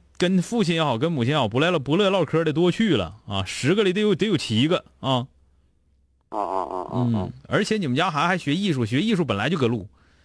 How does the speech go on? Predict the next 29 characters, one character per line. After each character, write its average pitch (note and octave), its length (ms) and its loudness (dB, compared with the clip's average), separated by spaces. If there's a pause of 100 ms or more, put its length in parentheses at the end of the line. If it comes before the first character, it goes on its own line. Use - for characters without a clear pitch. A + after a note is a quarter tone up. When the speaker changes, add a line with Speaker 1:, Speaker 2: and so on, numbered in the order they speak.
(580)
Speaker 2:
对， G#3 300 2
对， B2 180 -2
对， A2 140 -2
对。 G#2+ 140 0
Speaker 1:
这 - 40 -4
不 A#3 80 -2
就 C#4 100 2
这 D4 120 2
么 A3+ 100 4
回 G3+ 80 2
事 G3 60 0
儿 G#3+ 140 0
吗？ F3+ 40 0
Speaker 2:
因 F3+ 40 0
为 E3+ 80 0
小 D3 60 -2
哥 D#3+ 140 -2 (340)
是 A3 140 0
怎， - 0 -
是 - 0 -
怎， C3 200 -4
是 G#3 140 -2
怎 B2 200 -2
样 A2 320 -2
呢？ E2 300 -6
Speaker 1:
嗯。 C#3+ 340 0
Speaker 2:
嗯， D#3 420 0
以 C#3+ 140 -6
前 G#2 200 -4